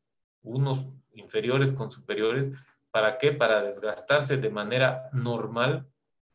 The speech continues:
mientras el animal mastica. ¿Cuál es la condición, este, cuál es la condición normal en ellos? Es que haya estas, eh, eh, eh, estos zigzags, estas crestas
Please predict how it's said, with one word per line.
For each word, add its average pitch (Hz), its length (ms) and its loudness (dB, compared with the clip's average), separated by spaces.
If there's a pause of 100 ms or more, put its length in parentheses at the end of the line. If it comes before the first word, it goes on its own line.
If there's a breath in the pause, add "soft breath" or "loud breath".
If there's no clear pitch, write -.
(640)
mientras 127 340 0
el 107 100 -2
animal 101 360 -6
mastica. 117 580 -8 (400 soft breath)
¿Cuál 135 200 6
es 135 60 4
la 127 200 4
condición, 135 920 4
este, 101 1160 -4
cuál 123 160 -2
es 123 80 -2
la 120 140 -2
condición 117 920 -4 (380)
normal 123 540 2
en 120 140 2
ellos? 135 380 2
Es 117 160 -10
que 110 140 0
haya 113 280 2
estas, 113 520 -4 (100)
eh, 110 100 -12
eh, 104 360 -8
eh, 110 220 -10
estos - 360 -18
zigzags, 131 560 -4
estas - 400 -6
crestas - 520 0